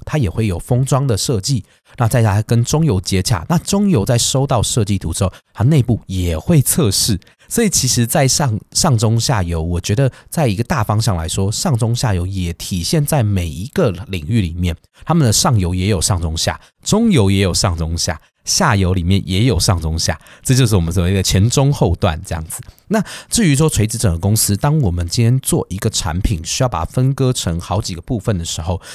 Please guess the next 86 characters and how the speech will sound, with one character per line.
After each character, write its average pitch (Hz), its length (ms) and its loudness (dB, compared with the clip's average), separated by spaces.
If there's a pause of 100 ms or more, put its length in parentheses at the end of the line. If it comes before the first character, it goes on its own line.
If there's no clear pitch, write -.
(180)
就 196 140 2
会 160 120 4
有 87 120 2
的 80 40 0
公 107 200 2
司 107 200 0
认 110 220 0
为 82 120 -2
我 78 140 -6
要 92 120 -4
把 80 180 -6
全 - 260 -6
部 120 140 -2
从 87 240 -2
设 - 340 0
计 92 300 -6 (420)
到 110 220 0
制 - 280 -2
造 80 300 -4 (340)
到 120 160 2
封 104 320 0
装， 101 320 0 (140)
甚 165 160 2
至 143 100 2
我 90 220 0
的 87 120 -6
整 87 160 -6
个 82 80 -4
产 92 320 0
品 87 220 -2 (220)
我 - 80 -10
都 104 100 2
拿 101 120 2
来 85 100 0
使 - 260 -2
用。 90 220 -4 (240)
那 135 80 0
这 165 100 -2
样 156 80 2
的 98 80 2
公 117 240 2
司 117 160 0
的 110 60 4
话， 104 140 2
在 98 140 0
业 131 200 2
界 101 120 0
是 104 220 -2
有 95 240 -4
的， - 120 -10
像 120 200 2
是 110 100 -4
我 98 60 2
们 80 100 -4
所 - 160 -6
谓 87 80 -2
的 80 80 -8
I 101 140 -4
D 104 140 0
M 87 100 -2
公 76 160 -6
司。 80 240 -6 (500)
那 175 100 2
I 196 220 0
D 208 100 2
M 170 80 4
公 151 100 4
司 143 100 0
当 143 140 2
中 147 100 4
比 123 60 2
较 95 120 0
著 170 280 0
名 82 260 2
的 90 80 0
公 107 160 0
司， 101 140 0
我 85 40 0
们 87 140 0
举 80 220 -4
例 104 120 0
来 85 80 -2
说， 87 180 -2
就 95 100 -2
是 - 140 -6
Intel 113 520 0